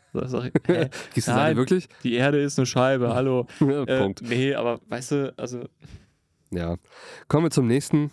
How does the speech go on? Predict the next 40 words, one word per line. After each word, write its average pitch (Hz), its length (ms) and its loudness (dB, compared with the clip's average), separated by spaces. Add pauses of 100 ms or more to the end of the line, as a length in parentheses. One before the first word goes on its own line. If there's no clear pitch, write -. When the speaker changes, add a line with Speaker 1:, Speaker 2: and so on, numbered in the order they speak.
Speaker 2:
ähm, 107 400 0
vom 117 200 0
Weltraum, 113 720 0
ein 98 140 -4
bisschen 107 240 -2
weiter 101 160 0
runter, 110 480 -2 (120)
und 92 200 -6
zwar 92 420 0
Chemtrails. 90 640 -2 (1300)
Ist 117 120 2
auch 127 120 2
so 139 120 2
ein 113 60 0
Ding, 123 180 2
das 117 160 -2
zieht - 160 -2
sich - 160 -12
gefühlt - 440 -4
auch 117 220 -2
durch - 320 -2
alle, 110 420 0
alle 107 180 0
Jahre 98 260 0
irgendwie, 101 400 -2 (100)
dass 107 160 -2
da - 80 0
oben 104 220 0
Flugzeuge, 110 640 0
wenn 98 300 2
man 95 120 2
hinten 98 240 0
diese 92 380 0
Kondensspuren 101 680 -2
irgendwie 98 200 0
in 95 60 -2
Speaker 1:
Ja. 98 60 0
Speaker 2:
den 92 40 -4
Flugzeugen 95 420 -2
sieht, 92 260 -2